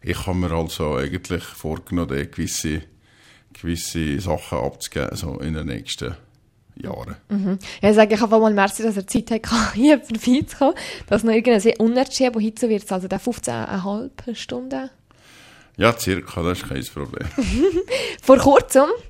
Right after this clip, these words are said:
Speaker 2: hat er eine Schönheitsoperation so in der Art gemacht. Er hat eben Eugen Laser. Warum hat er das gemacht?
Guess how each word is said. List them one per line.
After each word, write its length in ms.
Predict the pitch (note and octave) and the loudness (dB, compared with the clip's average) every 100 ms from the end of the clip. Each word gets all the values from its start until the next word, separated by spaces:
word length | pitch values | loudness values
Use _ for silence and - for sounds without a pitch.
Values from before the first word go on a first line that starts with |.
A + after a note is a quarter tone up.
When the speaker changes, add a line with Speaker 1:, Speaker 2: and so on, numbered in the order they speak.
| - | -8
Speaker 2:
hat 180 | - A#3+ | 2 4
er 240 | B3 - B3 | 4 2 -2
eine 220 | A#3+ A#3+ | -4 -4
Schönheitsoperation 1040 | - - A#3 C#4+ - - - C#4 - B3+ B3+ | -4 -2 0 0 -2 -6 0 0 0 -2 0
so 80 | G3+ | 0
in 100 | G3+ | 2
der 160 | - | 0
Art 360 | D3+ D#3+ D#3+ - | 4 6 4 0
gemacht. 340 | F#3 F#3+ - | 0 0 -2
Er 80 | F#3 | -4
hat 220 | F#3 - | -4 -2
eben 280 | F3 F#3+ F#3 | -2 0 0
Eugen 460 | E3 F#3+ G#3 G3+ G3 | 0 2 0 0 -2
Laser. 460 | F#3 F3 F3+ A3 C4+ - - | 2 4 4 2 -2 -4 -2
Warum 220 | G3 G3 | 4 6
hat 160 | F#3 G3 | 6 6
er 80 | D4 | 6
das 200 | D4+ - | 6 4
gemacht? 420 | A#3+ B3+ - | -4 -4 -6